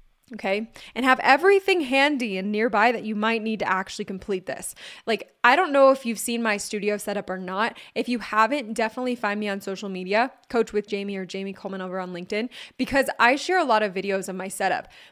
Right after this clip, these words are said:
The reason I set this up the way that I did is because I knew with the amount of episodes and content that I was gonna be dishing out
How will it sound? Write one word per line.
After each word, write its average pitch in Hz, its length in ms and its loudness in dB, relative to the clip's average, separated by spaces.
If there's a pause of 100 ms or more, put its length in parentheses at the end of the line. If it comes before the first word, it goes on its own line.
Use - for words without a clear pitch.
(260)
The 214 300 4
reason 294 600 0
I 247 140 2
set 247 340 -2
this 262 200 -4 (140)
up 208 360 0 (120)
the 208 100 -8
way 196 220 -4
that 220 140 2
I 269 120 6
did 277 460 2
is 226 180 -2
because 254 600 0 (160)
I 240 220 2
knew 269 460 0 (280)
with 240 120 -2
the 247 120 0
amount 214 360 0
of 262 140 -2
episodes 233 400 -2
and 226 100 -6
content 247 380 -6
that 190 80 -12
I 208 60 -4
was 202 100 -8
gonna 214 140 -8
be 208 100 -10
dishing 208 380 -8
out 277 280 2